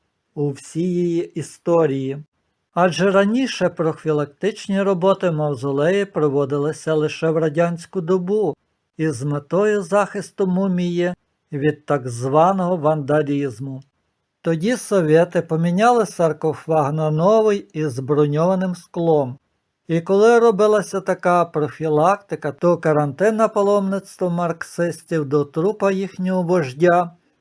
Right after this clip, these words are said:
тривав лише один день, а тепер його оголосили аж на два місяці. Природно, що це стало підставою для появи найрізноманітніших конспірологічних версій,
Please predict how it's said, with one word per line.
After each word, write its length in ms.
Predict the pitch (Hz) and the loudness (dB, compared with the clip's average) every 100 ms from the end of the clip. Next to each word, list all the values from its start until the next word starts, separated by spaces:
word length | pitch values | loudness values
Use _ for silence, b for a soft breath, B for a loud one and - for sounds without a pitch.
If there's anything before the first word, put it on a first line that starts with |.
| b | b
тривав 460 | - 170 165 208 240 | 0 4 6 6 4
лише 340 | 226 208 - | 0 -4 -2
один 400 | 208 208 202 208 | -2 0 0 -2
день, 340 | 180 208 214 170 _ _ _ _ | 2 2 2 -8 _ _ _ _
а 200 | - 160 | 4 4
тепер 380 | 156 170 165 220 | 4 0 2 2
його 340 | 247 233 240 220 | 4 4 6 6
оголосили 1000 | 165 156 143 - - 151 180 208 202 202 | 6 4 2 -2 -2 4 4 6 4 2
аж 440 | - 151 151 - 127 | -2 -2 -2 -4 -8
на 180 | 139 135 | -8 -6
два 280 | 123 165 | -4 -4
місяці. 760 | 185 202 240 202 147 - 143 170 _ _ | -2 -4 -6 -8 -10 -10 -16 -18 _ _
Природно, 640 | - 151 165 175 220 226 208 | -4 0 4 4 2 0 -6
що 240 | - 165 | -6 -8
це 200 | 156 147 | -6 -8
стало 380 | - - 147 147 | -10 -2 0 0
підставою 920 | 143 139 - - 160 185 208 202 190 - _ _ _ | -2 -10 -12 -2 4 4 4 2 0 -4 _ _ _
для 200 | 151 151 | -2 -2
появи 680 | 151 151 131 147 170 165 160 | 0 -2 0 2 2 2 -2
найрізноманітніших 1700 | 147 151 202 226 208 220 196 175 180 170 160 139 147 143 - 139 - | -2 -2 0 0 0 -2 -4 -6 -4 -4 -4 -6 -8 -10 -10 -12 -8
конспірологічних 1400 | - 147 123 - 156 143 139 135 120 185 - 175 170 - | -4 -4 -4 -4 -2 -2 -4 -6 -8 -10 -10 -10 -10 -10
версій, 640 | 143 160 131 - 143 135 | 0 2 2 -4 -14 -14